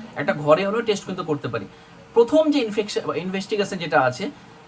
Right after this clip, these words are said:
আহ, যে আমরা কি করে বুঝবো প্রোটিনিউরিয়া, যে ইনভেস্টিগেশনটা হচ্ছে একটা ডিপস্টিক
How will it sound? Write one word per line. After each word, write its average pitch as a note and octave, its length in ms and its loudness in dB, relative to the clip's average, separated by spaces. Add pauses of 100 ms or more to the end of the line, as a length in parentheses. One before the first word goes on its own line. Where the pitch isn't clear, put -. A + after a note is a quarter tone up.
(120)
আহ, D3 100 2
যে D3+ 160 0
আমরা F#3 280 4
কি A#3 200 -6
করে C#4 200 0
বুঝবো A3+ 280 4
প্রোটিনিউরিয়া, E3+ 680 -2 (320)
যে F3+ 120 4
ইনভেস্টিগেশনটা B3+ 720 0
হচ্ছে C4+ 240 -2
একটা A3+ 140 -4 (120)
ডিপস্টিক C#4+ 520 0